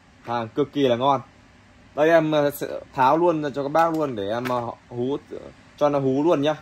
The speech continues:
Vâng. Đấy, nó sẽ hú rất là nhanh. Và các bác khóa vào. Đấy.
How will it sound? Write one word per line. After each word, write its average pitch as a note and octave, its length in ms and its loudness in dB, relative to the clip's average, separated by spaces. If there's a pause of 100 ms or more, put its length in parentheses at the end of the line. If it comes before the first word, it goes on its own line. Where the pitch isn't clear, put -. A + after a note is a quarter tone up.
(880)
Vâng. G#2+ 220 2 (1500)
Đấy, G#2 300 -8
nó C3+ 60 -10
sẽ C#3 160 -10
hú C3+ 260 -8
rất F3+ 140 -8
là C#3 100 -4
nhanh. C3 200 -6 (1300)
Và A#2 120 -8
các C3+ 80 -2
bác E3+ 180 0
khóa B2+ 280 0
vào. C3+ 220 0 (1900)
Đấy. G#2+ 280 -6